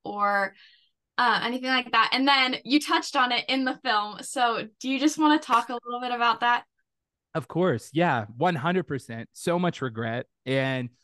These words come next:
Speaker 2: I sat in front of a computer for two and a half years watching me make some of the dumbest mistakes and, and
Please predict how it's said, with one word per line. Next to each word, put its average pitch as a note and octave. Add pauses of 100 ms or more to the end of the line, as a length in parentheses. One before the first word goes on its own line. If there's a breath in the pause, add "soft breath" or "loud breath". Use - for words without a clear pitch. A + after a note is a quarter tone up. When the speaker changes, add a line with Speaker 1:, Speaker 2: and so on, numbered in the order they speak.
(480)
Speaker 2:
I D#3
sat D3+ (640)
in E3+
front D#3+
of C3+
a C#3+
computer D3+
for C3 (120)
two D#3
and C#3+
a C#3
half C#3
years C3
watching B2+
me B2+
make B2 (300)
some C3+
of B2
the B2
dumbest A#2+
mistakes B2+
and, A#2 (1300)
and B2